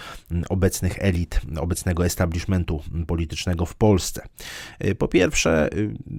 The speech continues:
tutaj minister Ociepa podkreślił, że jesteśmy w trakcie zmiany, zmiany na arenie międzynarodowej, co oczywiście nie jest żadnym wielkim odkryciem, ale już stwierdzenie, że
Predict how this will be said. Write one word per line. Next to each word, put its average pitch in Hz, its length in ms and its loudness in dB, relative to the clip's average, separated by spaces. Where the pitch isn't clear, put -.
tutaj 113 440 4
minister 104 440 2
Ociepa 98 440 2
podkreślił, 101 640 2
że 90 320 2
jesteśmy 92 720 0
w - 80 -8
trakcie 90 480 -2
zmiany, 98 720 6
zmiany 98 500 4
na 92 140 6
arenie 95 300 6
międzynarodowej, 92 720 4
co 104 120 2
oczywiście 98 380 0
nie 101 140 6
jest 95 160 6
żadnym 87 400 2
wielkim 92 480 2
odkryciem, 87 560 0
ale 143 360 6
już 98 520 4
stwierdzenie, 113 680 4
że 101 320 4